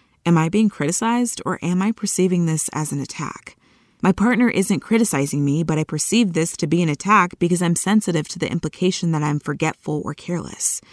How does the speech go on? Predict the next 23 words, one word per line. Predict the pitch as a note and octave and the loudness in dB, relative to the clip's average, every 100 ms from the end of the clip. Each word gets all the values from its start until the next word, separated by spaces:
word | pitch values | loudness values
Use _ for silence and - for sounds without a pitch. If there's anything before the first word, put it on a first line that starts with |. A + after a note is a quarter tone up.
| - _ _ _ _ | -20 _ _ _ _
Can | - F#3 | 4 4
I | G#3 | 4
overlook | - F3 F#3 D3+ D#3 | 2 0 2 2 0
that | G3 G3 - | -2 -2 -4
to | |
keep | - E3 | -6 -8
this | - - | -8 -4
conversation | D3+ D3 C#3+ C#3 D3 D#3+ | -2 -2 -2 -2 -2 -2
on | D3 D3 | -2 -4
track?" | C#3+ D3 F#3+ - _ _ _ - | -4 -6 -8 -14 _ _ _ -2
If | F3 | 4
you | G#3+ | 4
can't | - F#3 G3+ - | 6 4 4 2
overlook | F3+ F3 D3+ C#3+ | 0 2 0 0
it, | G#3 A3 _ | -2 -2 _
that's | F3 A3 - | -4 -4 -2
fine. | F#3+ G#3+ B3 - - _ _ _ | -2 -2 -4 -10 -18 _ _ _
You | F#3 | 2
could | G3 - | 4 4
say | F3+ | 4
to | F#3 | 4
your | F#3 | 2
partner, | F3+ F3 F3+ G3+ G3+ G3+ | 0 0 2 2 2 0